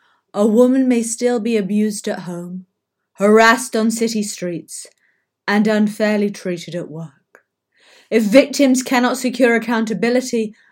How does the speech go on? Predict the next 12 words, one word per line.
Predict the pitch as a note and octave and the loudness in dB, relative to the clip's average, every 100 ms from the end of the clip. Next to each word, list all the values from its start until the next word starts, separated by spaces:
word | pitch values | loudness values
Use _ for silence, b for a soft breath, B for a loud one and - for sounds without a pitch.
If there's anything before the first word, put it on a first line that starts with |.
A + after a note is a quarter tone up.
| b - | b -6
abuse | G3+ F3+ A3+ A#3+ B3+ B3+ | -4 2 4 4 2 -2
persists | - A3 G#3+ - G3 G3+ - - - _ | -8 -8 -6 -4 -4 -6 -12 -14 -14 _
with | E3 F3+ F3 - _ | -8 -8 -8 -12 _
impunity. | E3+ E3 D#3+ - D#3+ C#3+ C3 - F#3 _ _ _ _ _ b b b b - | -10 -10 -10 -14 -14 -14 -20 -20 _ _ _ _ _ _ b b b b 6
Women's | A#3+ C#4+ D4 C#4 | 8 8 6 6
autonomy | C#4 C#4 C#4 C#4+ C#4+ | 4 4 -2 2 0
can | C#4 C4+ | 0 0
also | C#4 C4+ C#4 | 0 0 0
be | C4+ | 0
circumscribed | C4 C#4 C4+ C4 B3 C4 B3 B3 | 0 0 0 -2 -2 0 0 2
by | A#3+ | 0
legislation, | A#3+ A#3+ A#3+ - C4+ C4+ - C#3+ | 0 -2 -6 -2 -2 -2 -8 -16